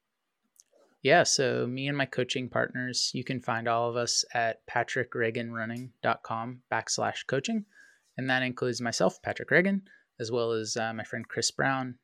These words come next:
and my friend Nicole Manette. We all work together, and, uh, you know, there's a coach, you know, on our site for everyone, you know, different backgrounds and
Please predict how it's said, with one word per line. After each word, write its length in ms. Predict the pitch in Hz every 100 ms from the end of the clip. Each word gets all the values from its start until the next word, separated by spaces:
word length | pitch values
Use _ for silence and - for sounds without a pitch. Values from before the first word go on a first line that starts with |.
| -
and 100 | 123
my 100 | 110
friend 220 | - 113
Nicole 260 | 107 - 110
Manette. 360 | 107 123 160 - _ _ _ _
We 120 | 127 120
all 180 | 120
work 200 | 117 120 -
together, 480 | 120 117 135 151 -
and, 340 | 117 113 113
uh, 320 | 113 113 110 120 -
you 120 | 120
know, 100 | 110
there's 200 | 110 113
a 40 | 113
coach, 500 | - 113 - - -
you 60 | 117
know, 80 |
on 140 | 110 110
our 100 | 104
site 260 | - 113
for 140 | - 113
everyone, 540 | 110 113 113 117 117 - _ _
you 100 | 123
know, 280 | 117 113 117 - _ _ _ -
different 260 | 113 120
backgrounds 720 | 110 107 - 123 120 120 113 120
and 200 | 113